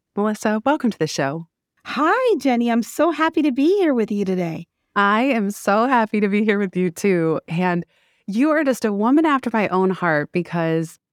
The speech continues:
Speaker 1: in listening to you on other shows, I have heard you say things like, "Systems are sexy," which I love.
Speaker 2: Yes.
Speaker 1: And, of course, systems can break, but also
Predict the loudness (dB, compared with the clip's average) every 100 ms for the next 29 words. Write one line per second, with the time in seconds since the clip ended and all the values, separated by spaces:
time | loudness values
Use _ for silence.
0 | _ -2 0 0 2 0 2 0 0 0
1 | 0 0 -2 -2 0 0 -2 -6 -6 -2
2 | 0 -2 -2 -2 0 -2 -2 -2 -2 -2
3 | -2 -2 -4 -4 -8 _ _ -12 -2 -2
4 | 0 0 0 -4 -2 -4 -4 -6 -4 -6
5 | -4 -6 -4 -4 -2 0 0 -2 -4 _
6 | _ -4 0 2 2 2 -2 -6 _ _
7 | _ _ -10 -6 -4 -4 -4 -8 -6 -6
8 | -2 0 0 -2 -2 -2 0 -2 -2 -2
9 | 0 -2